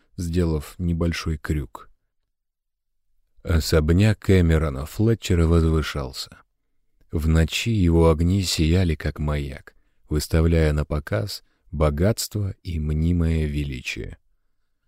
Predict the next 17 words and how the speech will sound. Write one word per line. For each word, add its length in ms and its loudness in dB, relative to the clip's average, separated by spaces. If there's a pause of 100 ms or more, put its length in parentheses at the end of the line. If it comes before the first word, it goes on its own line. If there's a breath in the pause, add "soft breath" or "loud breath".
(220)
Он 240 4
считал 480 0
себя 340 0
королём, 680 -2 (640)
и 160 2
денег 500 4
у 60 6
него 320 6
было 340 4
достаточно, 840 -4
чтобы 320 -2
купить 380 -4
себе 300 -2
такой 340 -4
титул 380 -4
где-нибудь 800 -2
официально. 840 -4